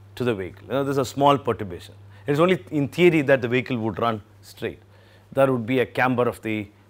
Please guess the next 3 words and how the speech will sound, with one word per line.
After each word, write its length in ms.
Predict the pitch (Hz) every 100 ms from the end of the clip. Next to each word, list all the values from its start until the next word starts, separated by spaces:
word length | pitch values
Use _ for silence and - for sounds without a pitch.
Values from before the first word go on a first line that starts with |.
| _ _ -
uh, 340 | 101 98 95 82 - _ _ - - - - - - -
road, 340 | 87 107 135 147 - - - - - -
or 340 | - 139 131